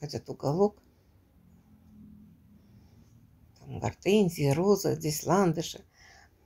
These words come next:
Цвели вот эти вот листочки мелкие, низкие. Это фиалки. Да, я напрасно подумала, что он хочет пройти мимо этого расчудесного места.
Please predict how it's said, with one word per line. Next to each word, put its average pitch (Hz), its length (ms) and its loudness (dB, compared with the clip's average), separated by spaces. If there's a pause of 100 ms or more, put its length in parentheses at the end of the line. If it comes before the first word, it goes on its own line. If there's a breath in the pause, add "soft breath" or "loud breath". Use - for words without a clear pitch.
(600)
Цвели 143 760 0 (1200)
вот 139 220 -10
эти 143 240 -12
вот 139 200 -2 (280)
листочки 147 540 -6
мелкие, 151 440 0
низкие. - 460 -8 (400 soft breath)
Это 156 320 -4 (140)
фиалки. 135 600 -4 (800 loud breath)
Да, 214 260 12
я 214 160 10
напрасно 185 380 2
подумала, 160 480 4
что - 180 -8
он 156 140 2
хочет - 300 -10
пройти 156 380 -2
мимо 156 400 4 (400)
этого 180 320 0
расчудесного 175 720 0
места. 165 480 -2